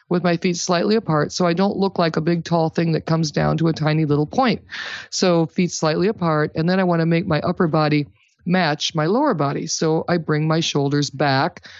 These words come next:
and into position so that I'm standing in a, in a, in a very comfortable but we'll call it spread out sort of way, so that I'm not deliberately trying to look tiny. Now with that, that,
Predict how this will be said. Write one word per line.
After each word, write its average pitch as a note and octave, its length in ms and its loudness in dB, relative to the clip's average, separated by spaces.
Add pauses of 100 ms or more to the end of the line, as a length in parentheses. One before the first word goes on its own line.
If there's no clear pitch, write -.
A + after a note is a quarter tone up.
(180)
and D#3 100 0
into D#3 200 0
position E3 640 0 (260)
so F#3 160 0
that F3+ 120 4
I'm F3 140 2
standing E3 640 0
in E3+ 140 0
a, D#3+ 180 0 (140)
in D#3+ 100 0
a, D3 100 -2 (220)
in D#3+ 140 0
a D3 60 2
very D#3 200 2
comfortable D3 960 0 (320)
but E3 300 0
we'll E3+ 160 0
call E3+ 280 0
it D#3+ 120 -2
spread F3 420 -2
out D#3+ 220 0
sort D3+ 260 0
of C3 100 -4
way, D3 280 0
so E3 180 -2
that D#3+ 80 2
I'm D#3 200 -2
not E3+ 220 -2 (200)
deliberately D#3+ 520 0
trying D3+ 300 0
to D#3 80 0
look C#3 180 0
tiny. - 520 -2 (560)
Now F3 120 2
with F#3+ 180 2
that, E3+ 280 0 (480)
that, F3 340 -2